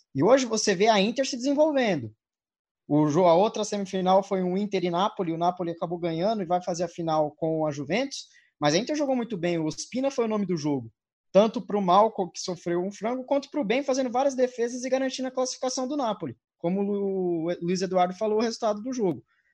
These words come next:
Mas a Inter conseguiu se reerguer, e o Milan não, o Milan tá patinando nos mesmos erros, tentou trazer jogadores jovens e reemprestou, o Piatek fazendo gol no,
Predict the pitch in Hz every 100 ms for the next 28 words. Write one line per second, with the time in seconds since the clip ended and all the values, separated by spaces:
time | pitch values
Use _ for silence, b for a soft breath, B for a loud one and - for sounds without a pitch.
0 | _ _ _ _ 165 202 277 320 247 220
1 | 269 254 262 262 208 269 294 - 302 311
2 | 320 269 254 220 196 254 311 254 196 208
3 | 220 - 233 226 220 202 208 196 202 196
4 | 190 190 175 170 151 202 226 - - _
5 | _ _ _ _ _ _ _ 214 214 254
6 | 254 254 220 214 208 196 151 175 220 202
7 | 190 214 214 180 - 185 226 233 _ _
8 | 160 165 170 165 160 156 - 185 - 226
9 | 220 - 175 190 185 156 190 196 180 170
10 | 165 156 147 135 127